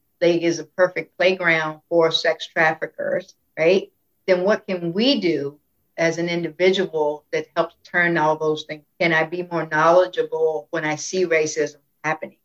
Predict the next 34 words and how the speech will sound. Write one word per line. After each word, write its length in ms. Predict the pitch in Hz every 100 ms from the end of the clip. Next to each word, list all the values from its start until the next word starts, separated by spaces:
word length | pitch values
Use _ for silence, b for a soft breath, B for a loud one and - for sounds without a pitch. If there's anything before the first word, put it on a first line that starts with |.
| _ _ _ _
Can 120 | 165
I 80 | 160
be 160 | 156 170
more 220 | 170 156
knowledgeable 800 | 156 160 170 170 165 160 160 156
when 140 | 156 -
I 60 | 156
see 360 | - - 185 165
victimization? 920 | 165 160 151 151 147 156 170 - 151 -
Do 160 | 165
I, 520 | 156 165 180 185 180 - -
do 80 | 160
I 160 | 175
desire 520 | 180 175 170 160 160
to 100 | 160
have 240 | 156 160 160
a 200 | _ -
more 120 | 156
level 460 | 156 160 160 160 _ -
playing 380 | 175 190 185 170
field 360 | 156 143 139 143 _
where 220 | 170 151 -
all 260 | 175 190
people 360 | 180 180 - 147
are 160 | 135 143
created 320 | - 123 110 _ -
equal? 340 | 151 - - _ -
And 140 | 160
so 200 | 151 165
until 400 | 165 160 - 202
we 180 | 202 196
get 180 | 180 190
to 120 | 180
that 260 | 165 156